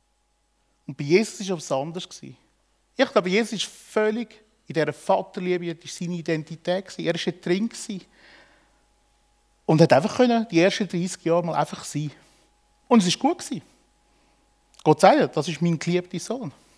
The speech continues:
Und das sagt er auch zu dir und mir heute. Und ich weiss schon, es brennt doch dann schon einem so, so, ja, aber, oder? Aber müssen wir denn nicht täglich das Kreuz auf uns nehmen?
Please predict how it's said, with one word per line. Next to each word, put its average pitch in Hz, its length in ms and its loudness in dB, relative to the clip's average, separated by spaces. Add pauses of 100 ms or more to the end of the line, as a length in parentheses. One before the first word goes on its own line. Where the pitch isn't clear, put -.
(1600)
Und 131 60 -4
das 127 100 -2
sagt 165 240 12
er 151 160 8
auch - 40 -16
zu 156 200 -8
dir 160 240 0
und 156 100 -8
mir 143 240 -6
heute. - 280 -12 (1800)
Und 214 120 2
ich 214 120 4
weiss 214 280 6
schon, 226 180 4
es - 140 -2
brennt 196 380 2
doch 208 80 -6
dann 220 180 0
schon 214 140 4
einem 202 220 6
so, 175 160 -2
so, 196 320 -2
ja, 220 340 4 (300)
aber, 226 840 12 (840)
oder? 196 260 0 (1080)
Aber 220 200 8
müssen 233 260 6
wir 226 60 2
denn 220 120 2
nicht 226 260 -4
täglich 208 380 4
das - 140 -14
Kreuz 202 360 -4
auf - 140 -6
uns 170 340 -2
nehmen? 117 240 -14